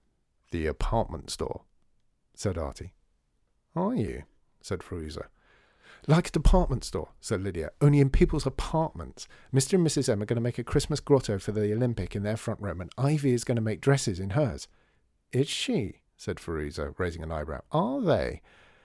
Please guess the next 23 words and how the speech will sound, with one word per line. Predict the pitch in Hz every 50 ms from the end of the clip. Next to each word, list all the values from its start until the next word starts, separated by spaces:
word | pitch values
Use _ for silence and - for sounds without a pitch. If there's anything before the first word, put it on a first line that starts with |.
| _ _ _ _ -
And | 139 139
what | 147 156 -
do | - 156
we | 156
think | 143 - 170 175
Mister | 160 156 - - 175
Krebs | - - - 233 262 - -
is | 170 139
gonna | - 135 120 107
make | 107 104 101 98 - 104
all | 92 92
of | 85 85
this?" | 85 78 76 - - _ _ _ _ _ _ _ _ _ _ _ _ _ _ _ -
"Mister | 143 135 - - -
Krebs | - 123 151 170 82 82 - -
makes | - 104 120 - -
tables," | - - 135 156 180 - - - - - - _ _ _ _ _ _ _ _ _ _
said | - - - 95 85 90
Lydia. | 85 85 82 82 78 - _ _ _ _ _ _ -
"All | - 127 165 180
kinds | - - 87 69 69 - -
of | - -
furniture," | - 73 67 71 - - 65 -